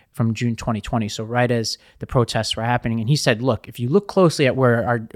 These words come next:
qualified immunity jurisprudence comes from, it's a lot of K twelve cases." And here's an example. This is from the Ninth Circuit. This is Doe versus Pasadena Unified School District.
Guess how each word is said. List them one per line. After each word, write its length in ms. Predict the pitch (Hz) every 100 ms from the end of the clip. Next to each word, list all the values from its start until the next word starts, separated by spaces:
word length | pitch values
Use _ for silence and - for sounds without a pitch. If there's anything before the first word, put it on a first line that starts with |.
| -
qualified 320 | - 131 131
immunity 380 | 117 123 123 120
jurisprudence 640 | 104 120 110 - 127 127
comes 200 | - 135
from, 180 | 127 190
it's 120 | -
a 60 | 120
lot 280 | 110 123 156
of 140 | 151
K 200 | - 139
twelve 280 | - 127 110
cases." 460 | - 113 - - - - - -
And 120 | 117
here's 200 | 165 175
an 80 | 156
example. 360 | 113 131 123
This 120 | 120 139
is 80 |
from 160 | 147 147
the 60 | 117
Ninth 340 | 117 131 127
Circuit. 480 | - 131 117 104 -
This 160 | 127
is 80 | 127
Doe 240 | 113 127 131
versus 360 | 127 120 113
Pasadena 600 | - - 127 - 120 117
Unified 420 | 113 120 - 113
School 220 | - 135 113
District. 360 | 110 - -